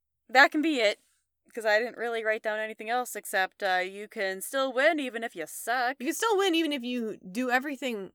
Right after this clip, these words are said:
Speaker 2: incorrectly.
Speaker 1: <laughs> And, uh, <laughs> his dad at one point said,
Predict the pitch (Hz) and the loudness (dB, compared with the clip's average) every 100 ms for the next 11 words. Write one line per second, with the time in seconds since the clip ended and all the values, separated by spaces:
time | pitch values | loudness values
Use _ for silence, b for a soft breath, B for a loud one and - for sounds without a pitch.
0 | _ _ 220 247 240 214 185 226 - 127 | _ _ -4 -4 -4 -6 -4 -6 -6 -10
1 | 117 151 208 _ _ _ _ - 208 208 | -10 -10 -14 _ _ _ _ -4 -4 0
2 | 202 196 190 185 - _ _ _ - 240 | 4 6 6 4 0 _ _ _ -8 -8
3 | - 262 269 220 - 175 170 196 202 202 | -6 -6 -4 -4 -2 0 0 0 -4 -8
4 | 202 196 196 180 | -8 -2 -2 -2